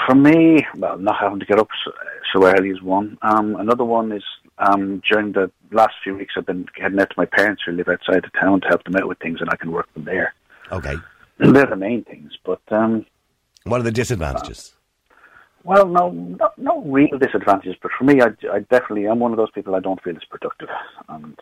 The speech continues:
Speaker 1: I am definitely looking forward to go back to the office when I'm asked to do so.
Speaker 2: And when you say you don't feel it's productive, is that because you don't seem to have the same enthusiasm for the job when you're at home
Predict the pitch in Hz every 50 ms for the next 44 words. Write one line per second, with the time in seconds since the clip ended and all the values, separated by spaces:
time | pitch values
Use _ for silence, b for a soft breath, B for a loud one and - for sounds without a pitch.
0 | _ _ _ - 101 101 101 101 98 98 98 - - - - - 98 92 87 -
1 | - - 92 - - 87 87 87 - - 78 - - 85 78 - - - 80 76
2 | 78 - - _ _ 82 80 76 76 - - - 78 78 78 78 80 76 73 -
3 | - - - _ _ - - - - - - - - - - _ _ _ b b
4 | b b b b b b b b - 147 143 143 151 170 180 175 156 - - 151
5 | 135 123 110 123 127 123 117 98 - 123 113 104 104 92 - - - 87 78 120
6 | 117 - - 90 76 71 73 82 117 117 - 120 98 - - 101 98 92 87 76
7 | 73 95 95 95 87 80 98 92 90 90 90 - - 95 90 78 76 69 69 90
8 | 82 65 71 71 - 87 82 80 76 67 - 113 113 113 110 113 110 101 98 92
9 | 92 87 78 76 90 78 80 73 78 110 110 120 131 117 120 123 117 117 113 113
10 | 113 98 92 117 113 113 113 107